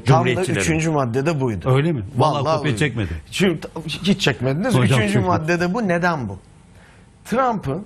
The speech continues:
Speaker 1: şimdi biz tabii Amerika konuşurken ne konuşuyoruz? Bu Twitter'ı şey, e, rahip mevzunu
Speaker 2: Evet.
Speaker 1: konuşuyoruz. Şimdi Amerika'da işte her gün bir aydır yaklaşık oradaydık değil mi? Sabah açıyorum gazeteleri, bakıyorum. Akşam televizyona bak, hep aynı şey.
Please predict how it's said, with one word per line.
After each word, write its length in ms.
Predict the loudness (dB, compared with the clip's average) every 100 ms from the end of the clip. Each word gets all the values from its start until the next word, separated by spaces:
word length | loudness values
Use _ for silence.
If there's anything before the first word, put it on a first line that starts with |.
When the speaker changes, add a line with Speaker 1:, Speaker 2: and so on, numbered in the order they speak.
| -10
Speaker 1:
şimdi 320 | -4 -2 0
biz 160 | 0 0
tabii 380 | 2 2 -2 -6 -10 -2
Amerika 380 | 0 0 -2
konuşurken 480 | -2 -2 -2 -2 0
ne 100 | 0
konuşuyoruz? 580 | -2 -4 -4 -4 -2 0
Bu 100 | -2
Twitter'ı 640 | 0 0 0 -4 -4 -4 -6 -4
şey, 240 | -2 -2
e, 80 | -4 -10 -16 -14 -14 -14 -14 -14 -4 2
rahip 260 | 2 2 -6 -10
mevzunu 380 | -2 2 2 0
Speaker 2:
Evet. 120 | -4
Speaker 1:
konuşuyoruz. 540 | -8 -10 -14 -16 -18 -20 -20 -20 -18
Şimdi 140 | -8 -2
Amerika'da 640 | 0 0 -4 -2 -2 -6 -10 -20 -20
işte 220 | -8 0
her 140 | 0
gün 260 | 0 -4 0
bir 100 | 0
aydır 240 | 0 -4 -8
yaklaşık 420 | -8 -8 -6 -2
oradaydık 460 | -2 -4 -6 -8
değil 100 | -6
mi? 80 | -4
Sabah 260 | -2 -2 -2
açıyorum 380 | -2 -4 -4 -2
gazeteleri, 540 | -2 -4 -6 -4 -2
bakıyorum. 380 | -4 -4 -4 -2
Akşam 320 | -2 -4 -6
televizyona 500 | -4 -4 -4 -4 -4
bak, 100 | -2
hep 180 | -2 -2
aynı 220 | -2 -4
şey. 160 | -8